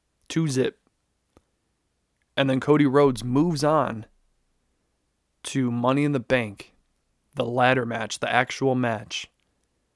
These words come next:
and he tries to win the belt, uh, the, the, the, the briefcase,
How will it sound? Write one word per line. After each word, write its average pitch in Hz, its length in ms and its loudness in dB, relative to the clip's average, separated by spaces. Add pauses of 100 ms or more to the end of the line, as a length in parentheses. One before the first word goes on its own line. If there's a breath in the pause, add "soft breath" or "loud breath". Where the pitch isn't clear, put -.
(380)
and 131 160 0
he 131 120 -2
tries 127 560 -2
to - 120 -14
win 123 500 -4 (280)
the - 140 -8
belt, - 360 -4
uh, 117 280 4
the, 127 320 -8
the, 117 140 -6
the, 117 140 -6
the 110 120 -10
briefcase, 120 640 -4